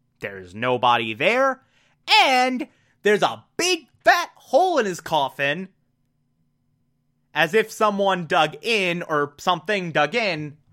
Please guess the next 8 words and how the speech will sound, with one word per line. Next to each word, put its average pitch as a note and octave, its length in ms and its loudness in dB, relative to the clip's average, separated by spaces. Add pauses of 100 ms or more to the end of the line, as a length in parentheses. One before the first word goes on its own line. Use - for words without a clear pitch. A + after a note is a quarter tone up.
(220)
or A#2 480 2 (420)
out. A#2 360 6 (1200)
And C#3 120 -2
there's, C#3 120 0
like, C#3 100 0
a C3 280 0
big F#3 400 4
hole D#3 680 2